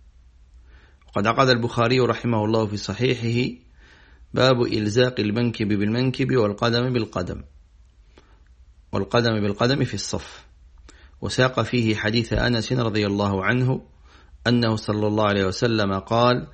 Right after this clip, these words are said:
"أقيموا صفوفكم فإني أراكم من وراء ظهري". وقال أنس عقب تحديثه به: "وكان أحدنا"، أي في زمن النبي صلى الله عليه وسلم، "يلزق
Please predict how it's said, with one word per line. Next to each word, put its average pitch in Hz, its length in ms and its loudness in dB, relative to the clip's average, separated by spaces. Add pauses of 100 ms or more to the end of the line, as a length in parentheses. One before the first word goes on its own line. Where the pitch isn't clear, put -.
(340)
"أقيموا 113 440 2
صفوفكم 135 720 -2
فإني 120 500 0
أراكم 110 440 0
من 107 200 -2
وراء 104 380 0
ظهري". 104 380 -2 (1000)
وقال 110 380 0
أنس 123 420 0
عقب 107 500 0
تحديثه 104 560 -2
به: 139 280 -2 (500)
"وكان 113 400 0
أحدنا"، 117 720 0 (680)
أي 101 60 -2
في 107 160 -2
زمن 110 220 0
النبي 101 420 -2
صلى 92 160 -8
الله 95 100 -6
عليه 113 120 -2
وسلم، - 300 -6 (720)
"يلزق 120 600 2